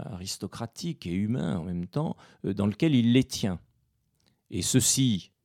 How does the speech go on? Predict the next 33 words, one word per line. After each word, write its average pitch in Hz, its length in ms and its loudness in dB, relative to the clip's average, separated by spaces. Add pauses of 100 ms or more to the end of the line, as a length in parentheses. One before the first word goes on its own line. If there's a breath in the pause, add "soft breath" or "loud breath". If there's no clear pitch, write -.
(140)
ne 101 180 4
le 95 60 4
supportent - 500 -6
pas, 196 300 -4 (340 soft breath)
et - 80 -10
par - 180 -14
conséquent, - 440 -8
Cor-, 85 360 -4 (140)
Coriolan, 85 460 -2
non 85 140 0
seulement 90 360 2
ne, 78 240 -4
ne 76 140 -6
sera - 240 -10
pas 80 240 -8
élu, 113 360 0 (400 loud breath)
euh, 85 200 -2
mais 107 220 0
sera 82 380 -6
même, 110 420 0
euh, 90 140 0 (300 soft breath)
banni. 92 460 0 (260 soft breath)
Donc 101 220 0
il, 117 180 4
il - 300 -10
faut - 120 -2
faire 127 200 2
attention 135 720 2
au, 107 420 2
au 101 60 -2
complexe 131 640 2
de 117 80 6
Coriolan 131 840 6